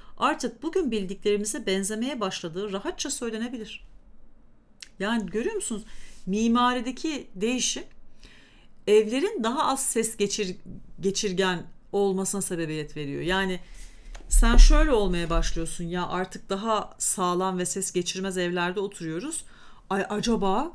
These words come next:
kim bilir yan komşuda şu an neler oluyordur, neler oluyordur. Hemen milletin hayal gücü harekete geçiyor.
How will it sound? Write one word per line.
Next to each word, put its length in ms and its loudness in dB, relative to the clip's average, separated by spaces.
kim 340 0
bilir 220 2
yan 360 2
komşuda 500 -2
şu 260 -4
an 380 2
neler 340 4
oluyordur, 640 4
neler 300 6
oluyordur. 600 0
Hemen 440 4
milletin 400 4
hayal 280 6
gücü 220 -2
harekete 360 -2
geçiyor. 400 -6